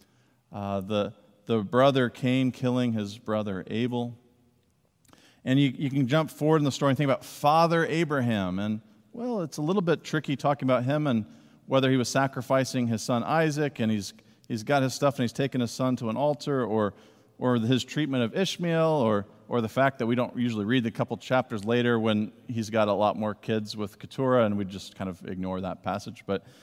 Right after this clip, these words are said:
um, you know, he's got his own complicatedness around being a parent. Uh, maybe you think about Jacob and the tribes of Israel, you know, and, and then you think about the favoritism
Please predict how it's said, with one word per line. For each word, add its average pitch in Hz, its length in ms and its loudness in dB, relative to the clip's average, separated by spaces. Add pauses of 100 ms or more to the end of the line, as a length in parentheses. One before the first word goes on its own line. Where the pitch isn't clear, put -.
(280)
um, 110 380 0 (100)
you 170 80 -4
know, 180 80 2
he's 180 160 2
got 147 160 4
his 135 160 2
own 135 380 0 (300)
complicatedness 123 1000 -2
around 113 520 -2 (400)
being 113 180 -2
a 104 60 -4
parent. 123 520 -2 (760)
Uh, 143 260 8
maybe 175 200 4
you 175 60 6
think 180 160 2
about 175 140 4
Jacob 170 420 2
and 127 100 2
the 135 60 2
tribes 170 640 -2
of 165 140 -2
Israel, 123 560 0 (600)
you 123 140 -4
know, 151 220 0
and, 131 280 0 (440)
and 127 100 0
then 147 80 0
you 139 80 0
think 143 260 -4
about 123 600 0
the 120 100 -2
favoritism 143 1040 -2